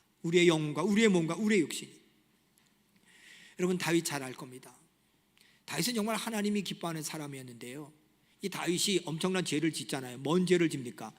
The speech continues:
우리아의 아내 밧세바를 겁탈해버려요. 빼앗아 버렸잖아요. 그러니까 나단 선지자를 통해서 하나님이 얘기합니다. "야, 너 도둑놈이야. 너 내가 가만히 두지 않을 거야." 이렇게 경고하시죠.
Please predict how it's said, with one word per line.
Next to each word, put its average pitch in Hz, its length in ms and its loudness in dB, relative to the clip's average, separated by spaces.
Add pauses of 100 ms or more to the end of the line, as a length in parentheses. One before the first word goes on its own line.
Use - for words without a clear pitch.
(380)
우리아의 202 500 4
아내 165 220 2
밧세바를 160 960 0
겁탈해버려요. 135 800 -2 (1040)
빼앗아 285 320 2
버렸잖아요. 135 680 -6 (640)
그러니까 220 560 4 (200)
나단 170 360 4
선지자를 196 460 0
통해서 180 220 -2
하나님이 175 380 0
얘기합니다. 123 420 -8
"야, 135 300 -2 (360)
너 143 560 0 (920)
도둑놈이야. 143 840 0 (680)
너 190 160 2
내가 175 200 6
가만히 170 380 0
두지 160 260 0
않을 131 200 -4
거야." 123 340 -6
이렇게 165 240 -2
경고하시죠. 151 840 -4